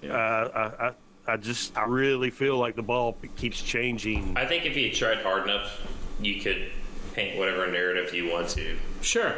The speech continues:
Speaker 3: with that.
Speaker 2: Oh, yeah.
Speaker 1: 'Cause there's
Speaker 2: Oh,
Speaker 1: a
Speaker 2: yeah.
Speaker 1: ton of information that you can manipulate,
Speaker 3: Mm-hmm.
Speaker 1: and that's, that's fair. But one thing that, one thing that's really hard to manipulate is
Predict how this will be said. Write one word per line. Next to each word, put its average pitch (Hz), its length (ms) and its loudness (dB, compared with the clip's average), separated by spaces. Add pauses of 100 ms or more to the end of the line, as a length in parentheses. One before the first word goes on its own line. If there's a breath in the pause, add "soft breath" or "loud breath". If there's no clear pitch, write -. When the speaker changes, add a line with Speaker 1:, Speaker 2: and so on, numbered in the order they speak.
(120)
Speaker 3:
with - 120 -2
that. 165 100 0
Speaker 2:
Oh, 247 80 4
yeah. 127 100 4
Speaker 1:
'Cause 190 180 2
there's 208 200 4
Speaker 2:
Oh, 202 80 4
Speaker 1:
a 131 40 4
Speaker 2:
yeah. 107 60 4
Speaker 1:
ton 220 200 4
of 202 140 2
information 202 680 2
that 123 100 4
you 127 120 2
can 135 160 2
manipulate, 156 680 0
Speaker 3:
Mm-hmm. 101 140 2
Speaker 1:
and 156 120 2
that's, 202 340 0
that's 185 340 2
fair. 98 480 0
But 160 220 2
one 226 240 2
thing 233 260 4
that, - 380 2
one 202 220 4
thing 262 200 4
that's 131 180 0
really 151 240 4
hard 131 300 2
to 143 60 2
manipulate 175 840 2
is 131 600 2